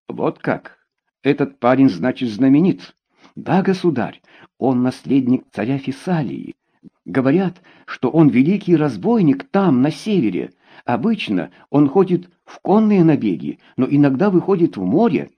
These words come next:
Его зовут Бродяга Периф. Мой отец говорит, что он дерется из любви к искусству. Он не стал бы ждать, пока ему нечего будет есть».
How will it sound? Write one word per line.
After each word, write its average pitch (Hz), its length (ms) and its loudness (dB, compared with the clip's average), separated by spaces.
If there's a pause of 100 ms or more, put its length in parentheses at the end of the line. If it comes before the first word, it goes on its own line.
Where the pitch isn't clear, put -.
(400)
Его 117 260 0
зовут 139 300 0
Бродяга 131 520 0
Периф. 147 540 -2 (380)
Мой 123 220 2
отец 156 240 2
говорит, 160 460 0
что - 260 -4
он 139 300 0
дерется 151 680 2
из 175 260 0
любви 151 380 0
к 185 80 -6
искусству. 170 800 -4 (360)
Он 151 200 4
не 170 100 4
стал 214 380 -4
бы 135 140 0
ждать, 123 360 -4
пока 127 220 -2
ему 123 400 2
нечего 131 600 2
будет 127 380 0
есть». 139 680 -6